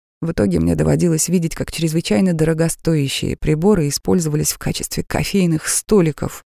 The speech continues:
либо собирали пыль в заброшенных уголках здания попросту из-за того, что никогда бы не понадобились криминалисту, а если бы даже и понадобились,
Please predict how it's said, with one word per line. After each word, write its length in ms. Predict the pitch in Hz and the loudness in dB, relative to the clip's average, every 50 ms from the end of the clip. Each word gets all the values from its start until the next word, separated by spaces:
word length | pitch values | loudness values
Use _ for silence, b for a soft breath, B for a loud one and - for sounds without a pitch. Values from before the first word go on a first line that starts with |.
| _ _ _ _ - | _ _ _ _ 2
либо 200 | 196 202 185 185 | 4 4 4 4
собирали 420 | 180 - 175 165 160 180 180 175 151 | 2 2 4 4 4 6 6 4 4
пыль 260 | - - 170 180 180 | 2 2 2 2 2
в 40 | 151 | 4
заброшенных 560 | 147 143 139 147 156 160 - 147 143 131 135 | 2 2 4 4 2 2 2 0 -2 -2 -2
уголках 440 | 147 139 139 131 139 - 139 135 131 | -2 0 0 0 2 2 2 2 2
здания 460 | 131 139 143 156 170 165 151 139 139 | 2 4 4 4 4 4 4 2 0
попросту 460 | - - 190 - - 151 - - 139 | 0 -2 -2 0 0 -2 0 2 2
из-за 240 | 135 135 131 135 127 | 2 2 2 0 0
того, 220 | - 131 139 151 | -2 0 0 0
что 160 | 156 - - 135 | -2 0 -2 -2
никогда 420 | 135 123 - - 147 147 180 196 | -2 -2 -2 -4 -2 0 2 4
бы 100 | 180 180 | 4 6
не 120 | 170 170 | 4 4
понадобились 720 | - - 170 175 160 143 135 131 123 127 131 131 123 - | 4 4 4 6 6 6 4 2 0 -2 -2 -2 -2 -2
криминалисту, 720 | - - 135 135 139 135 131 127 139 175 190 - - 220 208 _ _ _ _ _ _ _ _ - | 0 2 4 4 4 4 4 4 2 2 0 0 -2 -4 -6 _ _ _ _ _ _ _ _ -8
а 80 | - 127 | -4 -4
если 240 | 120 113 107 - - | -2 -2 -2 -4 -2
бы 80 | - | -2
даже 260 | - 127 127 127 127 107 | 0 2 2 2 2 0
и 40 | |
понадобились, 680 | - - 127 131 135 139 147 160 156 170 175 170 165 - | 0 0 0 0 2 2 2 2 2 2 2 2 2 0